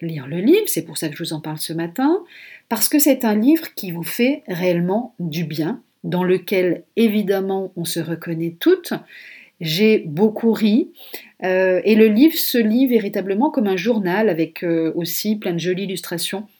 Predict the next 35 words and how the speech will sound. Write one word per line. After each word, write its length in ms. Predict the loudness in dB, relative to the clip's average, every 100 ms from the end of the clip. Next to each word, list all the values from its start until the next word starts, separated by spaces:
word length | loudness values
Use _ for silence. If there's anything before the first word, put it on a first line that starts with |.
| _
tout 200 | -8 -4
au 60 | -2
long 140 | -2
du, 200 | -4 -6
du 240 | -8 -8 -2
livre, 480 | 2 2 0 -4 -8
souvent 400 | -8 -6 -4 -4
très 240 | -4 -4
drôles, 540 | -4 2 4 6 6 2 -10 -20 -12
illustrations 600 | -4 -2 0 -2 0 0
que 80 | 0
l'on 180 | 0 -2
doit 200 | -2 -2
à 40 |
la 80 | -2
jeune, 320 | -2 -4 -2
euh, 280 | -4 -4 -6
graphiste 580 | -6 -8 -6 -6 -4 -6
et 20 |
illustratrice 760 | -6 -6 -8 -10 -8 -6 -6 -8 _ -20 -20 _
Léna 480 | -2 0 0 0 -2 -6
Pirou. 520 | -8 -2 2 2 0 -16 -20 -20 _ _ -4
C'est 320 | -4 -2 2
elle 220 | 4 4
qui 100 | 2
avait 160 | 0 0
déjà 260 | -2 -2
illustré 440 | -2 -4 -6 -4 -2
d'ailleurs, 400 | -2 -2 -2 -2
euh, 120 | -2
Celle 240 | -2 -4
qui 120 | -4 -4
a 40 |
dit 120 | -4
fuck. 360 | -8 -12 -14